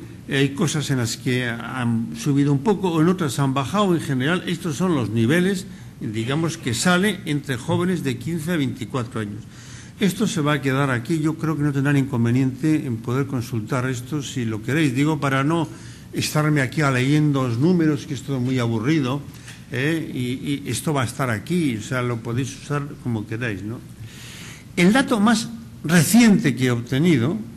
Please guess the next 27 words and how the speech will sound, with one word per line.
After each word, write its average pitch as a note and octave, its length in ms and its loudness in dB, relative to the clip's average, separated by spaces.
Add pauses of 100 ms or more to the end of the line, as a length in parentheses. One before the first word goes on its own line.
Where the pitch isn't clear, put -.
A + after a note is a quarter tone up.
(600)
es E3+ 200 4
nada G3+ 240 6
menos G3+ 340 0
que E3 160 2
del C#3+ 160 4
fiscal F3+ 460 -2
general D#3 440 2
del C3 120 0
Estado. G2+ 320 -6 (2750)
Fiscal C3 280 2
general G3+ 260 6
del G3 140 4
Estado G3+ 580 2
de C#3 180 2
dos G#2+ 160 0
mil A#2 220 2
doce, F#3+ 400 2 (920)
que G3 180 4
en E3 100 2
realidad B2 320 2
son C3 160 0
datos C#3 260 2
de A2 100 2
dos G2 180 -2
mil G#2+ 180 2
once, D#3 280 2
claro. A2 300 -2